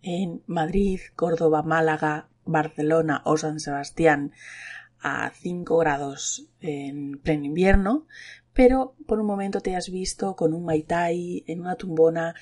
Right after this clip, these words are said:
sirviendo, sintiéndote, pues, la mujer más feliz del mundo.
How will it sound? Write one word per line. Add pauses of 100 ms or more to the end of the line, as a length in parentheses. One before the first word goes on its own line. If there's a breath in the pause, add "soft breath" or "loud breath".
(200 loud breath)
sirviendo, (100)
sintiéndote,
pues,
la
mujer
más
feliz
del
mundo.